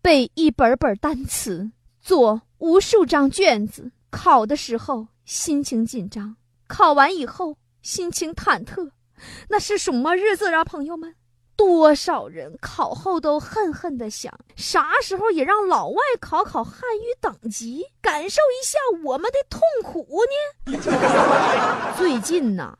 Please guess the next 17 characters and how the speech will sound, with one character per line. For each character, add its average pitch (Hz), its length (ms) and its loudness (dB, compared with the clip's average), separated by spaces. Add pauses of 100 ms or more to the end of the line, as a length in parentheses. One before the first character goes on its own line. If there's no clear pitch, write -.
就 269 180 -6
在 240 140 2
网 208 240 -2
络 247 260 -2
上 196 220 -4
流 214 180 -4
传 233 220 -8
着 226 80 -2
一 196 140 -10
个 214 180 -4
微 294 260 -4
博 240 200 0
网 208 200 0
友 240 160 -2
自 415 240 -4
创 427 360 0
的 180 120 -8